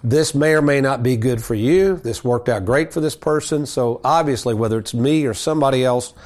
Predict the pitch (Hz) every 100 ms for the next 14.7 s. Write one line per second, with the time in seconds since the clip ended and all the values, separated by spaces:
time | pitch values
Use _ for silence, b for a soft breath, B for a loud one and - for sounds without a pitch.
0 | B B - 165 165 165 156 160 143 117
1 | 139 123 120 110 98 - - - 147 151
2 | 143 123 139 135 - B - 147 143 151
3 | - 120 147 120 123 117 110 104 - -
4 | 120 107 117 104 98 92 - - 90 73
5 | - 156 185 113 78 B B - 131 147
6 | 113 90 85 - 151 165 - 165 127 147
7 | 175 202 196 131 113 175 - B B B
8 | B - 139 - 143 190 226 160 135 123
9 | 117 110 107 123 151 - 120 101 - 127
10 | 180 202 - 147 139 139 - 107 - 104
11 | 143 - - 160 135 - 147 120 120 107
12 | 101 - 170 160 156 156 139 139 139 131
13 | 139 139 - 139 135 135 - 135 147 139
14 | 120 113 - 120 104 120